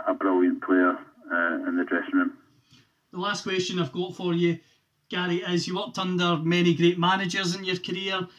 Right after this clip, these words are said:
Speaker 2: You played with many great players, two coaches in particular you worked with who are icons in the Scottish game and also absolute legendary men as well, by all accounts, are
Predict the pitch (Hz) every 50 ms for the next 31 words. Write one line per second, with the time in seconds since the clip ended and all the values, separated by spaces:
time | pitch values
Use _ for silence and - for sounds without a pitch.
0 | _ _ _ _ 165 160 139 180 180 170 165 170 165 170 170 170 165 143 156 156
1 | 170 165 - - 170 165 170 180 170 160 - - - 226 - - - 185 185 -
2 | - 185 170 175 165 131 165 160 - 180 175 - - 185 185 180 170 160 170 165
3 | 175 175 - - 170 170 165 - 165 156 156 151 160 170 185 170 - 175 170 165
4 | 156 143 156 151 135 - 160 165 151 151 - - - 170 170 170 175 170 170 -
5 | - - _ - 147 160 170 170 156 - - 170 165 160 165 - - - 165 156
6 | 156 165 165 - 165 165 175 175 156 175 175 160 151 160 160 160 160 160 170 175
7 | 175 175 175 160 - 160 160 170 180 175 165 170 175 165 160 165 170 165 - -
8 | 175 165 165 170 - - 165 156 147 -